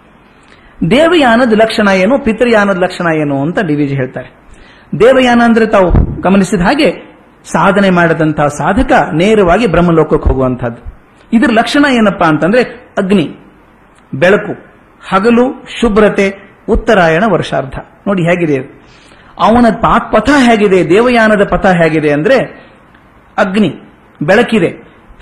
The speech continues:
ಹಗಲು, ಶುಭ್ರತೆ, ಏನೇನು ಬ್ರೈಟ್ ಆಗಿದೆಯೋ, ಪ್ರಶಾ-, ಪ್ರಕಾಶಮಾನವಾಗಿದೆಯೋ, ಅದು ದೇವಯಾನದ ಮಾರ್ಗ. ಪಿತೃಯಾನದ ಮಾರ್ಗದ ಲಕ್ಷಣ ಏನು ಅಂದ್ರೆ, ಹೊಗೆ, ರಾತ್ರಿ, ಕಪ್ಪು, ದಕ್ಷಿಣಾಯಣ ವರ್ಷಕಾಲ.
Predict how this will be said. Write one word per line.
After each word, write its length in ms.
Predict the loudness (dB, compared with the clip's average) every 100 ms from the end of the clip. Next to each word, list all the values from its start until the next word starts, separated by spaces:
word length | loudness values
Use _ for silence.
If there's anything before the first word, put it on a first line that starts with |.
| -4
ಹಗಲು, 460 | 0 2 0 -2
ಶುಭ್ರತೆ, 640 | -4 -2 2 2 0 -4 -6
ಏನೇನು 440 | 0 2 4 2 2
ಬ್ರೈಟ್ 380 | 2 2 2
ಆಗಿದೆಯೋ, 640 | 2 2 2 2 4 4 2
ಪ್ರಶಾ-, 380 | 0 -4 -2 0
ಪ್ರಕಾಶಮಾನವಾಗಿದೆಯೋ, 960 | 0 0 2 2 2 2 2 2 2
ಅದು 440 | 2 0 -2 0 2
ದೇವಯಾನದ 540 | 2 2 2 0 -2
ಮಾರ್ಗ. 280 | -2 -4 -6 -12 -18 -20 -20 _ _ -20 -20 -4
ಪಿತೃಯಾನದ 560 | -2 2 2 2 2 2
ಮಾರ್ಗದ 340 | 2 4 2
ಲಕ್ಷಣ 320 | 2 2 2 0
ಏನು 200 | 2 0
ಅಂದ್ರೆ, 180 | 0
ಹೊಗೆ, 720 | -2 -4 -4 -2 0 -2 -4 -20 -20 -20 _ -8
ರಾತ್ರಿ, 480 | -2 2 2 0 -4 -6 -14 -20 _ -2
ಕಪ್ಪು, 400 | -2 -2 -8 -8 -14 -10 -4
ದಕ್ಷಿಣಾಯಣ 540 | -4 0 0 2 0
ವರ್ಷಕಾಲ. 480 | 0 -2 -6 -12 -12